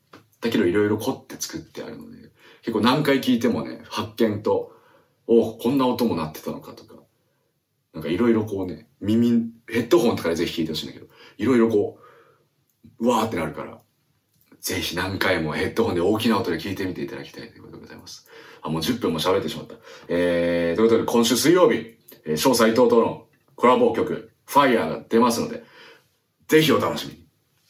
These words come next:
だね。まあ、一昨日も翔くん飲んでたから夜中いきなり、また突発的に。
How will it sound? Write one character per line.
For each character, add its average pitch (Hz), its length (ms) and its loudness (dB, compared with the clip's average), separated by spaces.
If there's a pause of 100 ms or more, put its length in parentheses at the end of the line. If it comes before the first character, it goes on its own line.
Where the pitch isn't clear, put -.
(640)
だ 98 160 -6
ね。 123 400 -2 (460)
ま 110 80 -4
あ、 107 60 2
一 117 220 2
昨 185 140 2
日 165 60 4
も 117 120 2
翔 120 280 2
く 110 140 2
ん 98 140 -2
飲 110 100 2
ん 113 140 4
で 98 120 0
た 82 100 -6
か 78 140 -8
ら 76 80 -6
夜 76 140 -6
中 76 280 -8
い 71 60 -8
き 80 120 -14
な 76 120 -8
り、 71 420 -10
ま - 140 -18
た - 60 -12
突 78 200 -8
発 - 240 -8
的 - 160 -12
に。 69 240 -18